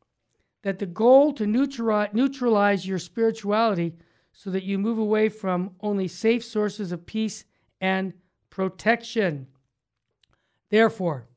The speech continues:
you must understand that the only way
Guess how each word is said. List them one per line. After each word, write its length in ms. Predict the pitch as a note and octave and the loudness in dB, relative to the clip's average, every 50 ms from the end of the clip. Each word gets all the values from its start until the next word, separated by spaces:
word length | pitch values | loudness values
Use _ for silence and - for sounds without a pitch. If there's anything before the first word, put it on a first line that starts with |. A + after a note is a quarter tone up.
| _ _ _ _ _ _ _ _ _ _ | _ _ _ _ _ _ _ _ _ _
you 100 | - F#3 | -4 0
must 240 | F#3+ G3 F#3+ F3+ F#3 | 2 2 2 0 0
understand 540 | F#3+ G#3+ G#3 G3+ F3+ - - G3 F#3+ F#3+ F#3 | -4 -4 -2 -2 -4 -4 -2 -2 -2 -2 0
that 320 | F#3 F3+ E3+ F3 F3 _ _ _ _ _ _ _ _ | -2 -2 -4 -4 -8 _ _ _ _ _ _ _ _
the 100 | F3+ F3+ | -12 -8
only 240 | F3+ G#3+ A#3 B3 A#3+ | -6 -4 -4 -4 -2
way 380 | A3+ A3+ G#3+ G#3+ G#3 G#3+ G#3 | -2 0 0 0 -2 -2 -6